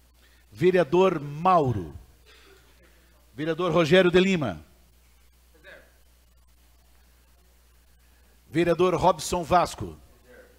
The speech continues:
Ausente neste momento o va-,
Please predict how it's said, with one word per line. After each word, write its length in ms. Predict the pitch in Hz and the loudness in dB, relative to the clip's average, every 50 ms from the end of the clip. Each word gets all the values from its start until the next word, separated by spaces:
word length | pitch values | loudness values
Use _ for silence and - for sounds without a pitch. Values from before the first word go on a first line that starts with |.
| _ _ _ _ _ _ _ _ _ _ _ _ _ _ _ _ _ _ _ _ _ _ _ _ _ _ _ _ _ _ _ _ _ _ _ _ _ _ _ | _ _ _ _ _ _ _ _ _ _ _ _ _ _ _ _ _ _ _ _ _ _ _ _ _ _ _ _ _ _ _ _ _ _ _ _ _ _ _
Ausente 460 | - 123 135 123 110 151 165 170 - | -8 -6 -6 -4 -4 -4 -4 -4 -4
neste 240 | 143 147 143 - - | -2 -4 -4 -4 -4
momento 360 | 147 147 139 151 160 165 - | -4 -2 -2 0 -2 -2 -2
o 20 | 151 | 0
va-, 180 | 131 147 135 | 0 0 0